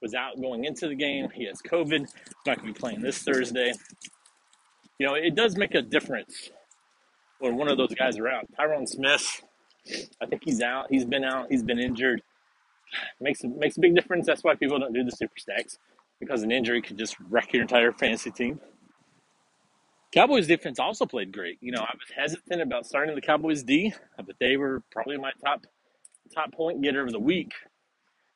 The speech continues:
as far as value is concerned. They scored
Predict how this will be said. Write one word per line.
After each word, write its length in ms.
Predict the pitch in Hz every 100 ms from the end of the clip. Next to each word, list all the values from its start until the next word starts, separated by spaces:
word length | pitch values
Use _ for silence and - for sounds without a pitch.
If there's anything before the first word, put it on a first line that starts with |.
| -
as 100 | -
far 180 | 139 120
as 120 | 87
value 300 | 110 165 135
is 80 | -
concerned. 500 | 110 - 107 107 120 - _ _ _ _ _ _ _ -
They 60 |
scored 480 | 123 - 143 127 123